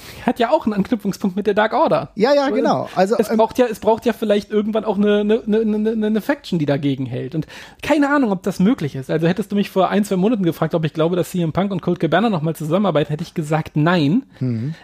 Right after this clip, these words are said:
Speaker 1: Aber wenn der nicht komplett durchgedreht ist, und, äh, dann, äh, kann er dieses Fass nicht aufmachen, ohne dass da zumindest was passieren muss.
Speaker 2: Ja, weil auch
Speaker 1: Und wie
Speaker 2: du machst das ja komplett grundlos auf. Selbst wenn dich
Speaker 1: Ja,
Speaker 2: irgendjemand
Speaker 1: was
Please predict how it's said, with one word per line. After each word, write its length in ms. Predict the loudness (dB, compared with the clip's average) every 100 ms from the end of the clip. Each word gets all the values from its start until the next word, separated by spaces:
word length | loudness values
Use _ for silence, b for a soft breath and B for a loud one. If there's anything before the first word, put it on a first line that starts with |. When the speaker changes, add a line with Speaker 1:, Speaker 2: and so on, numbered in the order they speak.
| -6 0
Speaker 1:
Aber 240 | 2 4
wenn 100 | 4
der 80 | 2
nicht 140 | 2
komplett 320 | 0 0 0 0
durchgedreht 840 | 0 2 0 -2 -2 0 2 0
ist, 380 | -2 -6 -6 -10
und, 360 | -4 -2 -4 -2
äh, 880 | 2 2 2 2 2 0 -4 -4 0
dann, 480 | 0 2 2 0
äh, 260 | -2 -6 -10 -12 -12 -2
kann 160 | 0
er 40 | 2
dieses 280 | 0 -6
Fass 260 | -4 -4 0
nicht 200 | -2 0
aufmachen, 440 | 0 2 0 0
ohne 220 | -2 0 0
dass 160 | 0
da 120 | -4
zumindest 600 | -2 0 2 0 -4 -16 -20 _ _ _ _ _ _ -2
was 160 | 0
passieren 400 | -2 0 0 0
muss. 180 | -2 -8 -8 -2
Speaker 2:
Ja, 160 | 2
weil 140 | 2 2
auch 80 |
Speaker 1:
Und 120 | 2 2
wie 100 | 0
Speaker 2:
du 60 |
machst 300 | 0 -4 -4
das 100 | -4
ja 60 | -2
komplett 400 | -2 -2 -2 -2
grundlos 500 | -2 -2 -2 -2 -2
auf. 220 | -4 -2
Selbst 320 | 0 -2 -2
wenn 140 | -2 0
dich 80 |
Speaker 1:
Ja, 100 | 2
Speaker 2:
irgendjemand 460 | 2 2 0 0
Speaker 1:
was 100 | 2